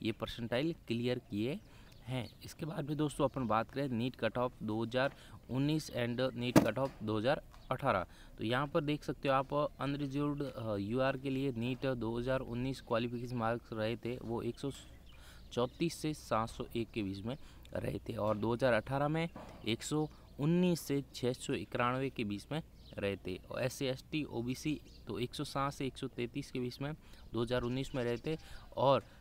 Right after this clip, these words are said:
दो हज़ार अठारह में छियानवे से एक सौ अठारह के बीच में रहे। अनरिजर्व्ड पीएस के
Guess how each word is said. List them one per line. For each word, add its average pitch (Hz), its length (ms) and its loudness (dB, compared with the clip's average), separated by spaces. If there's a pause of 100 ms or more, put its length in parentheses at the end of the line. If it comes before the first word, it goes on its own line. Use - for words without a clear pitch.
दो 123 120 6
हज़ार 123 200 4
अठारह 123 340 0
में 156 100 0
छियानवे 131 520 2
से - 160 -6
एक 113 160 -6
सौ 120 100 0
अठारह 104 300 0
के 107 100 -4
बीच 101 240 -4
में 190 100 4 (540)
रहे। 104 200 2 (220)
अनरिजर्व्ड 147 640 2
पीएस 139 400 0
के 151 240 -2